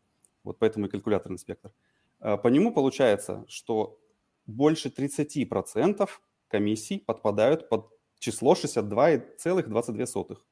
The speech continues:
То есть, скорее всего, спущено именно это число. Шестьдесят два целых двадцать две сотых. То есть им сказали: "Вот на это умножайте", но действительно не подумали, что даже на это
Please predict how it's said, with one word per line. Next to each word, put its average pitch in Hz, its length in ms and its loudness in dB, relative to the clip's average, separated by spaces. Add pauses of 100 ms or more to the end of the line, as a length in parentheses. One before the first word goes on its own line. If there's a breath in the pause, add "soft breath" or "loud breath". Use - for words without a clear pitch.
(500)
То 123 60 2
есть, 113 140 0
скорее 170 280 4
всего, 147 500 0
спущено 160 560 -2
именно 143 360 2
это 127 220 0
число. - 440 -8 (800)
Шестьдесят - 240 -10
два 104 160 2
целых 175 260 2
двадцать 123 220 4
две 104 100 -2
сотых. 104 360 -4
То - 60 -2
есть 123 120 2
им 160 60 6
сказали: 139 440 4 (180)
"Вот - 360 -4
на 156 180 6
это 127 260 4
умножайте", 120 680 2 (520)
но 139 400 0
действительно 117 380 -4
не 113 100 2
подумали, 117 380 2
что 113 400 -2 (180)
даже 135 320 6
на 147 200 6
это 170 540 4